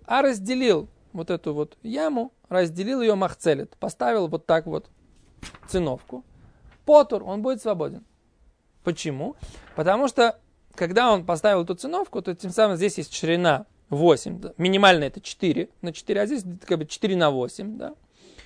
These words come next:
И теперь как бы ни в одном из этих мест нету достаточного объёма, чтобы сказать, что это частное владение. То есть э-, эта яма,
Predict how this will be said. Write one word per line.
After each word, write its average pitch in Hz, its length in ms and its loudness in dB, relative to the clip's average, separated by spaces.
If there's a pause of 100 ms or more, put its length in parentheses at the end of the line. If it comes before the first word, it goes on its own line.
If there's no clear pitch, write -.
(200)
И 208 160 -2
теперь 240 420 4
как 226 160 6
бы 202 80 4
ни 208 120 4
в 208 60 10
одном 240 380 8
из 196 140 4
этих 226 400 6 (240)
мест 320 340 0 (380)
нету 240 520 -2 (360)
достаточного 165 880 0 (920)
объёма, 180 640 4
чтобы 180 260 -2
сказать, 196 280 0
что - 140 -4
это 156 240 0 (460)
частное 170 480 4
владение. 165 320 -2
То 160 80 -2
есть 185 180 -2
э-, 240 100 0
эта 226 160 4
яма, 277 540 2